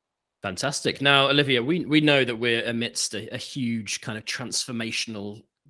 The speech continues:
moment in, in, in history with technology, both in, a, you know, for businesses and also in the context of things like healthcare, as if in the pandemic, the, the role of technology is, is playing an ever bigger part in our lives, obviously. How important when we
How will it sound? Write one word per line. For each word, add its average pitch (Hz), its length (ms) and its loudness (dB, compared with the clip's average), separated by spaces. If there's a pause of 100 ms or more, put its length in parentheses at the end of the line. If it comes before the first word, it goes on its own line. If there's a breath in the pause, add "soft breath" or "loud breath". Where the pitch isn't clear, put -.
moment 113 560 -2
in, 117 180 -4
in, 120 300 -2
in 120 220 -6
history 127 340 -2
with 113 220 -6
technology, 117 580 -2
both 120 260 -2
in, 120 100 -4
a, 113 80 -4
you 107 260 -8
know, 104 100 -6
for 107 180 -14
businesses 110 600 -6
and 113 100 -2
also 117 280 -4
in 107 80 -4
the 107 80 -8
context - 480 -8
of 104 80 -10
things 113 180 -10
like 98 160 -6 (100)
healthcare, 117 420 -4
as 104 100 -6
if 98 120 -10
in 110 100 -6
the 107 60 -10
pandemic, 104 480 -8
the, 107 100 -14
the 101 180 -14
role 110 300 -6
of 101 140 -10 (360)
technology 107 560 -8 (720 loud breath)
is, 147 120 2
is 143 140 2
playing 143 320 8
an 147 100 6
ever 143 140 6
bigger 127 300 2
part 127 400 -2
in 120 80 -2
our 110 100 -2
lives, 110 460 -2
obviously. 110 580 -6 (260 loud breath)
How 151 180 2
important 139 520 2
when 120 180 0
we 117 360 0